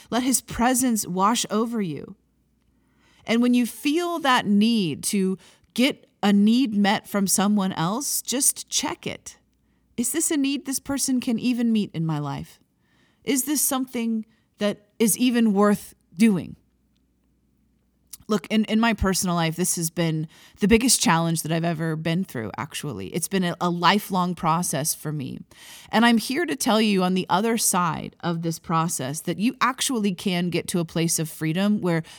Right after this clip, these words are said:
you live very dependent on the Holy Spirit in a way that actually feels so life-giving. Does that mean that there won't be needs that come up that feel painful at times? No, they still will, right? You're human.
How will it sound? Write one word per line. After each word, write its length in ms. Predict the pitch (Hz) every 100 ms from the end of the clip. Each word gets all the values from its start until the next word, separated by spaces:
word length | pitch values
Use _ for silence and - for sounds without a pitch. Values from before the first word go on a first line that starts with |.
| -
you 220 | 180 202
live 420 | 175 180 196 175 -
very 400 | 165 202 214 240
dependent 640 | 190 170 190 202 196 196 -
on 180 | 170 170
the 80 | 170
Holy 320 | 170 180 170
Spirit 540 | 165 - 160 196 208
in 100 | -
a 80 | 180
way 240 | 170 180 180
that 160 | 170 -
actually 540 | 190 - 202 180 165
feels 560 | 156 - 202 185 175 - - -
so 320 | - - 202
life-giving. 640 | 196 180 180 - 170 156 - - -
Does 240 | 254 277
that 220 | 285 262
mean 260 | 226 233 233
that 140 | 208
there 160 | 208 202
won't 260 | 196 220 190
be 160 | 226
needs 480 | 208 185 190 196 175
that 160 | 190 -
come 240 | 180 180
up 240 | 175 175
that 160 | 180 -
feel 240 | - 185
painful 460 | 175 190 170 165 208
at 80 | 208
times? 280 | 220 220 214
No, 340 | 240 214 - -
they 140 | 202
still 340 | 208 - 269
will, 320 | 196 175 135 95
right? 200 | 180 160
You're 140 | 233
human. 560 | 214 - 226 165 139